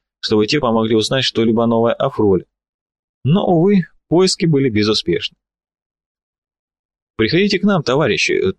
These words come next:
то есть господа", заключил Шендерович. "Вас будут очень рады видеть. И вообще, есть о чем поговорить. А мы ведь помним о крымском филиале". Келюс молча кивнул.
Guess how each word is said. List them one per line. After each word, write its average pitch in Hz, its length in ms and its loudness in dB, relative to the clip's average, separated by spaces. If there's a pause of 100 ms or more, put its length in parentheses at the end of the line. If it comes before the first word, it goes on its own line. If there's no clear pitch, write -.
то 113 120 0
есть 95 200 0
господа", 110 480 0
заключил 101 400 -2
Шендерович. 107 680 0 (280)
"Вас 107 240 -2
будут 147 260 0
очень 156 300 0
рады 139 260 0
видеть. 127 440 -2 (340)
И 117 80 0
вообще, 160 480 0 (160)
есть 175 280 -2
о 101 60 -2
чем 135 200 -2
поговорить. 120 600 0 (520)
А 104 120 0
мы 135 180 2
ведь - 180 -2
помним 160 360 0
о 117 140 -4
крымском 107 420 -2
филиале". 117 460 0 (1500)
Келюс 285 320 0
молча 139 300 -2
кивнул. 110 460 -2